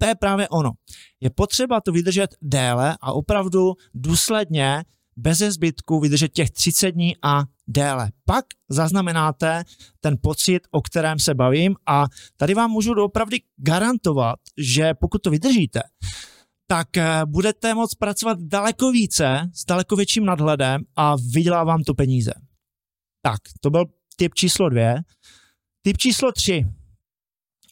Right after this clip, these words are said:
Fokusujte prioritní věci na časové okno, kdy vám hlava funguje nejlépe. Co to znamená? Každý jsme trošku jiný. Někdo je, jak se říká, skřivan,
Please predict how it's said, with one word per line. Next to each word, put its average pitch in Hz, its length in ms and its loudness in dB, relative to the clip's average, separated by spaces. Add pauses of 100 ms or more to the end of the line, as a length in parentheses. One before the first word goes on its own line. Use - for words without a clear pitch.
(920)
Fokusujte 294 680 0 (400)
prioritní 254 520 2
věci 127 520 0 (260)
na 127 120 2
časové 220 480 -2
okno, 160 460 0
kdy 160 200 0
vám 180 180 0
hlava 147 560 2 (180)
funguje 156 520 2 (220)
nejlépe. 139 540 0 (720)
Co 180 120 0
to 208 140 0
znamená? 180 340 2 (1200)
Každý 262 280 0
jsme 254 140 2
trošku 226 300 0
jiný. 123 440 0
Někdo 185 640 2 (420)
je, 143 140 -2
jak 143 140 0
se 165 100 0
říká, 139 320 -2
skřivan, 208 600 0